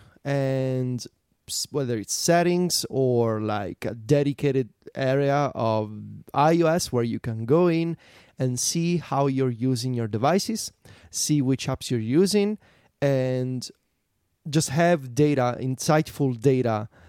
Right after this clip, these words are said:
that you can, you know, use to improve your habits. If you think you're using Facebook too much or Twitter too much, uh, just have data about what you're doing. And alongside that, I would love to see Apple, as part of this initiative,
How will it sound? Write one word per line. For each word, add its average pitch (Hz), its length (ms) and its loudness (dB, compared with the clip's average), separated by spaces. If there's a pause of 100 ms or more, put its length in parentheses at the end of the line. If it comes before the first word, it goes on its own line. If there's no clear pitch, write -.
(100)
that 123 440 0 (100)
you 127 220 0
can, 120 800 -4 (480)
you 151 160 -2
know, 117 340 -2
use 139 420 0
to 131 220 0
improve 131 340 -2
your 131 140 2
habits. 165 460 0
If 131 140 -2
you 131 60 0
think 143 240 -4
you're 131 80 0
using 120 300 -2
Facebook 175 440 0
too 170 120 -2
much 151 300 -2
or 117 180 0
Twitter 156 260 2
too 147 180 -6
much, 139 320 -2 (380)
uh, 131 300 2
just 139 240 0
have 139 320 2
data 143 420 4
about 120 300 0
what 123 180 2
you're 120 120 0
doing. 104 440 -2 (400)
And 139 420 0
alongside 143 720 2
that, 123 400 0 (720)
I 151 160 4
would 139 180 -6
love 147 280 2
to 151 100 -2
see 147 280 2
Apple, 120 460 0
as 139 140 2
part 175 220 4
of 156 100 -4
this 147 160 2
initiative, 127 580 -2